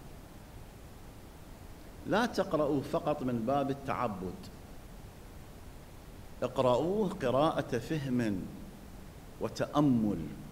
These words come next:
يعني نتصور الإمام السجاد حاضر ونسأله، نقول له: "ما هو الطريق الذي يوصلنا إلى النجاة؟" يقول هذا الطريق،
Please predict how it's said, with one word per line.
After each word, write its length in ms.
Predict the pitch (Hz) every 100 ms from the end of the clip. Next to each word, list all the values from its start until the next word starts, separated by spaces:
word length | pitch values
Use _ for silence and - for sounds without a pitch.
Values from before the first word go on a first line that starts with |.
| - - - - - - - - - - - - - - - - - - - - 117
يعني 280 | 123 135 135
نتصور 640 | 143 139 131 165 147 123
الإمام 400 | 120 117 139 139
السجاد 460 | 131 - 101 113 -
حاضر 580 | - 131 156 175 214 208 - - - - - - - - -
ونسأله، 540 | 127 - 214 147 123 120 - - - - - - - - - - - - - - - - - -
نقول 260 | 120 131 170
له: 60 | 180
"ما 160 | 208
هو 200 | 214 180
الطريق 540 | 156 - 131 147 143 101 - - - - - - - - - - - - - - - - - -
الذي 300 | 135 135 127
يوصلنا 460 | 131 127 143 123
إلى 140 | 113 110
النجاة؟" 520 | 107 104 107 113 135 - - - - - - - - - - - - - - -
يقول 200 | 143 165
هذا 100 | 117
الطريق، 460 | 95 - - - -